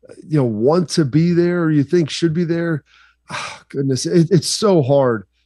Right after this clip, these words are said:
to kinda look at this. I, I guess one team you would look at, and I, I guess, like, you could even say another team that really wants to be there. Um, and I can't think of the name of the bowl for the life of me right now, but it's,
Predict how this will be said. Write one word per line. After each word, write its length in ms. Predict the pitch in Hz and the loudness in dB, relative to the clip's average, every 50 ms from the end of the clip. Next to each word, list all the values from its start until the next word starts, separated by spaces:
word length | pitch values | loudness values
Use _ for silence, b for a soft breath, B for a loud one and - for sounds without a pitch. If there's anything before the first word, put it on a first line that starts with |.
| _ _ _ - | _ _ _ -6
to 60 | 151 | -4
kinda 280 | - 165 165 156 147 135 | 0 2 2 2 2 2
look 200 | 131 143 147 135 | 2 2 2 2
at 80 | 135 120 | 2 0
this. 200 | 131 123 - 160 | 0 0 0 0
I, 180 | 156 156 156 | 0 0 0
I 60 | 160 | 0
guess 300 | 147 156 208 208 - - | 2 2 2 0 0 -2
one 240 | 151 156 160 165 147 | -2 -2 0 0 -2
team 340 | - - 143 131 131 123 123 | -2 -4 -4 -2 -2 -2 -2
you 80 | 131 127 | -2 -2
would 100 | 123 127 | -2 -2
look 220 | 127 120 - 123 | -2 -4 -2 -2
at, 220 | 117 117 117 113 _ _ _ _ _ _ _ _ _ _ _ - | -2 -2 -2 -4 _ _ _ _ _ _ _ _ _ _ _ -2
and 340 | 147 156 160 160 156 147 143 | 0 2 4 4 4 4 2
I, 220 | 156 156 156 156 | 2 2 4 4
I 40 | 156 | 4
guess, 240 | 139 180 170 - 180 | 4 2 2 0 -2
like, 100 | 165 185 | -4 -2
you 140 | 185 165 147 | -2 -2 -2
could 140 | - 156 | 0 0
even 160 | 170 160 151 135 | 0 0 0 2
say 160 | - 160 143 | 2 2 2
another 260 | 131 139 147 143 143 | 4 4 2 2 0
team 200 | - - 147 135 | 0 0 0 0
that 100 | 127 123 | 0 0
really 240 | 123 139 143 143 139 | 2 2 2 2 2
wants 260 | 127 139 139 139 - | 2 0 -2 -2 -4
to 100 | - 139 | -6 -2
be 140 | 139 143 143 | 0 2 2
there. 340 | 139 143 143 147 147 - _ _ _ _ _ _ _ _ _ _ _ _ - - | 2 2 2 2 0 -4 _ _ _ _ _ _ _ _ _ _ _ _ -8 -4
Um, 320 | 143 135 131 123 120 123 | -2 -2 0 0 0 0
and 80 | 139 143 | 0 0
I 60 | 139 | 0
can't 280 | 143 - 170 160 - - | 0 0 0 0 0 0
think 160 | 160 135 135 | 0 0 0
of 100 | 135 117 | 0 0
the 80 | 123 | 0
name 180 | 123 143 147 139 | 2 2 2 2
of 40 | 131 | 2
the 80 | 123 | 0
bowl 280 | 107 127 135 139 139 127 | 2 2 4 4 4 2
for 220 | - - - 123 | 0 -4 -6 -4
the 80 | 117 113 | -4 -2
life 280 | 113 131 135 131 - - | 0 0 0 -2 -2 -4
of 60 | 117 | -4
me 100 | 120 117 | -4 -2
right 240 | 113 120 117 110 117 | -2 -2 -2 -4 -4
now, 220 | 120 117 117 123 | -4 -4 -2 -2
but 160 | 120 127 120 | -2 -2 -4
it's, 140 | 117 - | -4 -4